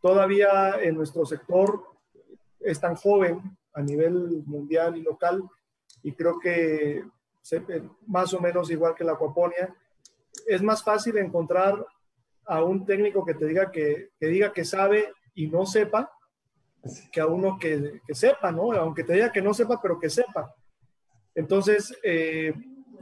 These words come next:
yo sí le diría a cualquiera que quiera empezar, este, no escatimen en informarse.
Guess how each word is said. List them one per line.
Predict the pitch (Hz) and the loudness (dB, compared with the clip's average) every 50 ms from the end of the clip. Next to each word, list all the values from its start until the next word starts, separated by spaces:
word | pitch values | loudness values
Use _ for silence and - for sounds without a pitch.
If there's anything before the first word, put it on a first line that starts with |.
| 220 | -2
yo | 160 170 202 | 2 4 4
sí | 202 208 214 214 214 208 | 4 4 2 0 0 2
le | 202 208 | 2 2
diría | 196 185 185 190 202 196 | 2 2 2 2 2 2
a | 196 | 2
cualquiera | 202 196 180 - 190 196 185 | 0 -2 0 0 2 2 0
que | 180 | 0
quiera | 170 185 185 185 | -2 -4 -2 -2
empezar, | 180 165 170 147 160 165 170 180 190 - - - 127 131 | -2 -4 -4 -2 0 0 0 0 -2 -4 -8 -12 -10 -6
este, | - 156 147 143 - - - _ - 151 151 147 147 147 139 147 - - - _ _ _ _ - | -6 -6 -6 -6 -10 -14 -12 _ -6 -4 -2 -2 -2 -4 -6 -8 -12 -20 -20 _ _ _ _ -14
no | 202 175 160 175 | -8 -4 0 0
escatimen | 202 208 - 214 202 202 - 202 202 190 202 190 | 0 0 2 0 -2 0 -2 -2 -2 0 0 0
en | 185 175 165 | 0 0 0
informarse. | 160 156 147 156 151 147 160 165 180 180 180 - 214 240 254 | -2 -2 -2 -2 -2 -2 0 0 0 0 0 0 0 0 -2